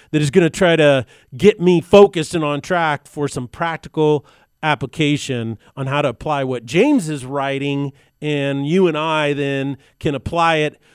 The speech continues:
to our lives. And that's what the third day, Thursday podcast is all about. Now, if you're new to the Salty Pastor, I just wanna say thank you for listening. And my goal is to help you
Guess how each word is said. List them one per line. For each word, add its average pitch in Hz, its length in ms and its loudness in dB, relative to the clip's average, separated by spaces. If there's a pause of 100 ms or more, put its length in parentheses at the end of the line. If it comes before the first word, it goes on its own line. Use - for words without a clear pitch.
(120)
to 143 500 0 (200)
our 127 400 -2 (240)
lives. 110 460 -6
And 143 80 -4
that's 147 160 -2
what 143 100 -4
the 110 80 -14
third 127 280 -8
day, 123 320 -10 (220)
Thursday 131 300 -4
podcast 139 600 -4
is 113 320 -8 (100)
all 139 380 0
about. 156 420 4 (140)
Now, 185 240 4 (160)
if 180 100 0
you're 180 100 2
new 240 120 6
to 247 60 0
the 202 80 -6
Salty 220 320 0
Pastor, 208 480 0
I 165 140 -2
just 160 200 -6
wanna 160 180 -2
say 156 180 0
thank 160 220 0
you 156 80 -6
for 127 100 -8
listening. 196 500 0
And 147 400 -2 (200)
my 165 300 2
goal 160 640 2 (160)
is 156 160 -4
to 151 100 -2
help 156 420 0 (220)
you 156 880 4